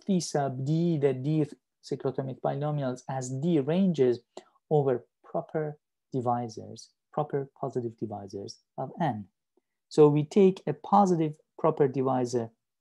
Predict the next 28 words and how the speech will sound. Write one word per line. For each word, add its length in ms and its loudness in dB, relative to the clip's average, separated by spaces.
proper 260 -2
means 280 -8
d 160 -12
is 100 -8
not 220 -4
the 60 -4
entire, 420 -8
is 260 -6
not 220 -2
n. 320 4
We 80 -2
take, 320 -2
uh, 320 -2
and 160 -6
we 80 -2
let 320 4
d 200 6
ranges 440 0
over 240 4
proper 360 -4
positive 400 0
divisors 600 -6
of 260 -4
n, 360 4
and 220 -2
then 160 -2
we 120 -2
multiply 680 -2